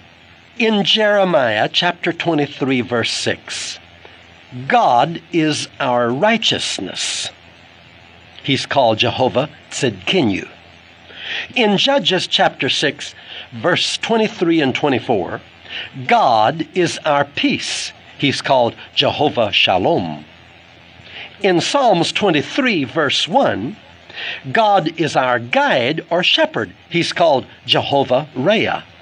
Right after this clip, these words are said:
In Exodus chapter fifteen, verse twenty-six, God is our physician or healer.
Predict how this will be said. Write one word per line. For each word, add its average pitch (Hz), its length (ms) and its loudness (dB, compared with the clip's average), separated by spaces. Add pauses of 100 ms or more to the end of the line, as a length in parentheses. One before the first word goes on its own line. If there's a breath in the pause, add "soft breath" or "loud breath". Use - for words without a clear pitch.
(960)
In 98 160 -2
Exodus 127 720 -2 (160)
chapter 110 340 -2
fifteen, 135 520 0
verse 127 200 0
twenty-six, - 800 -2 (680 loud breath)
God 135 280 4
is 147 140 0
our 165 140 2
physician 170 760 -2 (160)
or 185 140 2
healer. 165 480 0